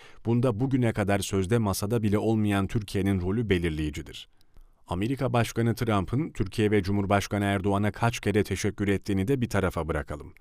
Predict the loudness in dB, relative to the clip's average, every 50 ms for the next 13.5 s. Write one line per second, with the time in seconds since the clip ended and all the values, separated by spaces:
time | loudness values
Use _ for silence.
0 | -20 -20 -20 -20 -14 -6 -2 -2 0 0 0 0 2 2 2 4 2 2 2 2
1 | 0 0 -2 -4 -2 0 0 2 2 2 2 2 2 2 2 0 0 -2 -4 -2
2 | -2 -4 -2 -2 -4 -2 0 2 4 4 4 4 4 4 4 4 2 2 2 2
3 | 2 2 0 2 0 0 0 0 0 0 0 2 2 4 4 4 4 4 2 0
4 | 0 0 -4 -2 0 0 0 0 0 0 0 0 2 0 -2 -2 -2 -4 -4 -4
5 | -2 -2 0 0 2 2 0 0 -2 -2 0 0 0 0 0 -2 -4 -6 -8 -14
6 | -16 -18 -18 -20 _ _ -20 -20 -20 -20 -20 -20 -14 -10 -8 -6 -4 -2 0 2
7 | 2 2 2 2 0 2 2 0 2 2 2 2 2 2 2 2 2 0 0 0
8 | 2 2 2 2 2 2 2 0 2 2 0 0 2 2 0 2 2 2 2 0
9 | 0 2 0 0 2 0 -2 -2 -2 -4 -4 -2 -4 -6 -2 -2 0 0 -2 -4
10 | -6 -16 -20 -20 -14 -6 -6 -2 0 0 0 0 -2 -2 -2 0 0 0 0 0
11 | -2 0 0 0 0 0 0 0 0 0 -2 -4 -2 0 0 0 0 2 2 2
12 | 2 2 0 -2 -4 -4 -2 0 2 2 2 2 2 0 -2 -4 -2 -2 -2 -2
13 | -2 -2 -4 -6 -4 -4 -6 -6 -6